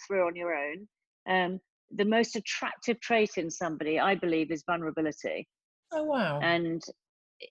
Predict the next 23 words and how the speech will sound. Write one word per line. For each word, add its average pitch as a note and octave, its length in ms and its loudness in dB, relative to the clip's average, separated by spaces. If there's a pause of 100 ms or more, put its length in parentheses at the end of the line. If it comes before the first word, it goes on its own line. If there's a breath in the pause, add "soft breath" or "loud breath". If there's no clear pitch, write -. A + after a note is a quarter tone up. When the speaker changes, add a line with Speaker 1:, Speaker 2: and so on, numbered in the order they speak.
Speaker 1:
it - 440 -4
really A#3+ 320 8
is, E3 320 6
you G#3 160 -2
know, F3+ 100 0
humility, G3 640 2
vulnerability. E3+ 680 -4
I E3 80 -2
think - 180 -6
it's - 100 -10
a F#3 60 -4
very G3+ 240 6
attractive - 540 -2
trait. F3 380 2 (380 loud breath)
And F3+ 440 0 (140)
if G3+ 180 -2
you G3+ 180 0
really C4 180 2
don't B3+ 180 2
know G3+ 140 4
something, F#3+ 500 -4 (520)
say - 320 0
it. - 80 -4